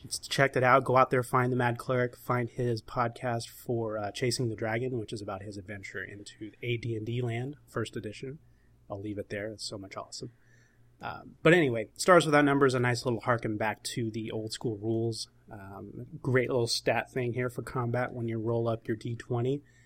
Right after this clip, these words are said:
you basically target, you grab the person's A C, the higher the better, because that means you add it to your roll, and if you get a twenty or better, you hit. So I, it kinda reminds me of the old days, which was kinda nice, but,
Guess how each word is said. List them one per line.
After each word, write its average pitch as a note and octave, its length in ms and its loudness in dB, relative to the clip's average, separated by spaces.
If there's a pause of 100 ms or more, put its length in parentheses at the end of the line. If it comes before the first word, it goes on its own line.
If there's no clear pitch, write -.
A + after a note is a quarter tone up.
(160)
you G#2+ 80 -6
basically A#2+ 440 0
target, A#2+ 440 2
you A#2+ 120 -2
grab B2 300 4
the B2 60 2
person's A#2+ 440 0
A B2 180 2
C, C3 320 -2
the C3 120 -2
higher B2 480 0
the A#2+ 100 -2
better, A#2+ 340 0
because G#2+ 560 -6
that A#2 160 -4
means A2 240 -6
you A#2 140 -8
add G#2 180 -6
it - 160 -10
to A#2+ 120 -8
your A2 260 -4
roll, A#2 340 -4 (160)
and G#2+ 160 -10
if - 180 -14
you B2 60 -4
get A#2 220 -2
a G2+ 40 -4
twenty B2 300 -2
or B2 80 0
better, B2 220 -4
you A#2 180 -10
hit. A#2+ 240 -10 (560)
So G#2 320 -8
I, B2 200 -2 (420)
it - 240 -14
kinda D3+ 240 6
reminds C3 400 4
me B2+ 140 2
of A#2+ 100 2
the A#2+ 100 2
old A2 240 -2
days, G#2 340 -8
which - 160 -14
was G#2+ 200 -10
kinda G2+ 260 -10
nice, F#2+ 480 -14
but, - 160 -18